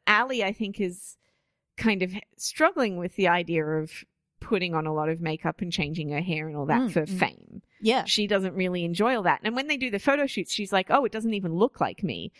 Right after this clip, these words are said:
Speaker 1: But playing with body image and, and makeup and hair and that sort of stuff is Lady Gaga's whole thing. She's really interested in
Speaker 2: Yeah.
Speaker 1: distorting the vision that we have of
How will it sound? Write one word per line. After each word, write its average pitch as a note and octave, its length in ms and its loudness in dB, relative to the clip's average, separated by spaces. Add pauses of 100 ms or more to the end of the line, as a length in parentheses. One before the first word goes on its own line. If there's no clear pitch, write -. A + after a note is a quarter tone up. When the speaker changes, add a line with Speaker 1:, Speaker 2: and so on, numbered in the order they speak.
(280)
Speaker 1:
But A3+ 160 4
playing C#4+ 280 0
with G3+ 180 -4
body G#3+ 280 4
image E3 320 -2
and, E3 360 -2 (120)
and E3 420 0
makeup E3 460 0
and E3+ 140 -2
hair D#3+ 340 -2
and D#3 260 -8 (220)
that E3+ 220 0
sort E3+ 140 -6
of F3 80 -6
stuff D#3 260 0
is E3 300 -4
Lady E3+ 260 2
Gaga's D#3+ 460 0
whole E3 160 -4
thing. G#3 460 -4 (260)
She's F#3+ 240 -2
really F#3 260 0
interested G#3 540 -2
in F3 480 -2 (600)
Speaker 2:
Yeah. G#3+ 200 2
Speaker 1:
distorting F3+ 880 2 (240)
the E3+ 520 2
vision E3 420 0
that D#3+ 100 -2
we D3 100 -2
have D3+ 380 -2 (100)
of D3+ 260 0